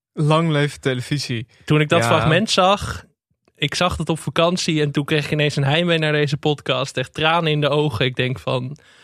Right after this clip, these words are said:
Speaker 2: dit, dit, ja, dit is, dit is waar het om draait in het leven.
Speaker 1: Heerlijk. Voor de mensen die het niet gezien hebben, dat was bij Matthijs Gaat Door. Ja, het, eh, het liedje Lang Leven Televisie met onder andere Ad Visser en Penny de Jager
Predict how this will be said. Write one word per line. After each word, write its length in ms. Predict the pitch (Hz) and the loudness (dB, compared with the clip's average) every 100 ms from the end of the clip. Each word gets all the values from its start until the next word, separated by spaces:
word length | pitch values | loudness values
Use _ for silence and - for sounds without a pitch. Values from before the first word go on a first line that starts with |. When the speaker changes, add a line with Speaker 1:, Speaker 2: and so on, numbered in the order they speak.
| _ _ - | _ _ -2
Speaker 2:
dit, 220 | 131 127 | 0 2
dit, 260 | 127 127 - | 0 -2 -2
ja, 440 | 135 120 117 117 - _ _ | 0 2 0 -2 -10 _ _
dit 180 | - 131 | -4 -2
is, 140 | 135 135 131 | 0 0 0
dit 160 | 135 | 0
is 60 | 139 | 2
waar 140 | 135 | 2
het 100 | 127 | 2
om 80 | 127 | 0
draait 360 | 127 123 120 - | 0 0 -2 -6
in 120 | 123 | -4
het 120 | 127 | -2
leven. 500 | 123 120 120 127 120 - _ | 0 0 0 -4 -6 -8 _
Speaker 1:
Heerlijk. 500 | - 127 123 113 101 | -2 0 2 0 -4
Voor 180 | - 139 | -4 0
de 60 | 135 | 2
mensen 280 | 147 156 | 2 2
die 80 | 151 | 2
het 100 | 143 | 2
niet 200 | 139 170 | 2 0
gezien 280 | - - 135 | -4 -2 2
hebben, 220 | 120 113 | 2 2
dat 140 | 117 110 | 0 -2
was 160 | 117 | -2
bij 140 | 117 113 | 0 0
Matthijs 440 | 113 - 123 123 | 0 2 2 2
Gaat 260 | - 117 117 | 0 0 0
Door. 320 | 113 151 165 | 0 0 -4
Ja, 120 | 135 - - | -6 -8 -10
het, 220 | 139 - | -12 -12
eh, 120 | - 123 | -8 -8
het 320 | - 131 - - _ | -6 -8 -10 -20 _
liedje 500 | - 131 135 110 104 - | -2 0 0 -2 -4 -6
Lang 340 | - 120 131 131 | -4 -2 0 2
Leven 360 | 123 117 123 120 | 2 2 -2 0
Televisie 600 | 123 110 - 143 - 165 | 2 2 -2 -2 0 0
met 220 | 135 - - | 0 -2 -4
onder 220 | 143 131 | 0 0
andere 420 | - 127 120 117 - - - - _ - | 0 0 2 0 -2 -16 -20 -20 _ 0
Ad 200 | 151 - | 0 2
Visser 300 | 147 135 127 | 2 2 2
en 80 | 120 | 2
Penny 240 | 120 120 | 0 0
de 80 | 113 | 2
Jager 500 | 107 101 - 208 | 0 0 -4 -8